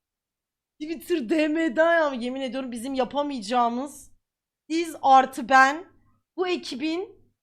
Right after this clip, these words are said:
yapamayacağı hiçbir şey yok.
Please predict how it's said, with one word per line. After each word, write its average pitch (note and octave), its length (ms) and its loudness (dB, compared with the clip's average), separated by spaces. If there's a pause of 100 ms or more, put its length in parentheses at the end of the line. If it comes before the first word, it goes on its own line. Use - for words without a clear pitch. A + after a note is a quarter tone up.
(400)
yapamayacağı D4+ 880 0
hiçbir D#4+ 380 -4
şey C#4 360 -6
yok. A3 500 -10